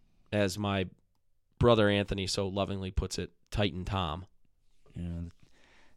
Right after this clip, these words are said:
Speaker 1: Which is hilarious
Speaker 2: Jeez,
Speaker 1: 'cause he
Speaker 2: I, I
Speaker 1: never
Speaker 2: mean,
Speaker 1: played for the
Speaker 2: Buccaneers will
Speaker 1: Titans.
Speaker 2: still be two and two even if they lose this game, but,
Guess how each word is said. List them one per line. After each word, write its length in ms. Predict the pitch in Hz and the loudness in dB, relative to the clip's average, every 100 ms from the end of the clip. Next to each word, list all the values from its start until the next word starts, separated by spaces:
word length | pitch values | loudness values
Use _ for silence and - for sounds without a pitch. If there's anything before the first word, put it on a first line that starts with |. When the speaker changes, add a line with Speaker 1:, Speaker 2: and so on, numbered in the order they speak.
| - - _ - | -20 -20 _ -4
Speaker 1:
Which 160 | 101 | 0
is 80 | - | 2
hilarious 440 | 90 98 92 85 - | 2 4 6 4 2
Speaker 2:
Jeez, 40 | |
Speaker 1:
'cause 140 | 90 90 | 0 0
he 80 | |
Speaker 2:
I, 20 | 85 | 2
I 40 | |
Speaker 1:
never 140 | 87 82 | 2 4
Speaker 2:
mean, 40 | |
Speaker 1:
played 120 | - 180 | 4 4
for 40 | |
the 20 | 190 | 4
Speaker 2:
Buccaneers 200 | 190 117 | 4 4
will 80 | |
Speaker 1:
Titans. 100 | 87 71 | 2 4
Speaker 2:
still 140 | 170 | 2
be 120 | 151 | 2
two 200 | - 147 | 0 2
and 140 | 117 104 | 2 2
two 220 | 151 139 | 2 2
even 160 | 113 104 | 2 2
if 60 | |
they 100 | 104 | 2
lose 200 | 117 139 | 2 2
this 160 | 117 - | 0 -2
game, 300 | 95 90 87 | -2 -2 0
but, 200 | 92 | -2